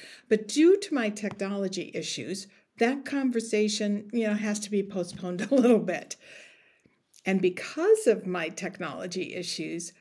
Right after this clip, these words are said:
I thought it might be a good time to talk about the discomfort of the stretch, is what I'm going to call it. Think of stretching our bodies.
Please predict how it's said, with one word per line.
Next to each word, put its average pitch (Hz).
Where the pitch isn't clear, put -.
I 381
thought 453
it -
might 359
be 403
a 330
good 294
time 247
to 233
talk 214
about 180
the 220
discomfort 330
of 226
the 220
stretch, -
is 185
what 185
I'm 170
going 165
to -
call -
it. -
Think 403
of 403
stretching 220
our 175
bodies. -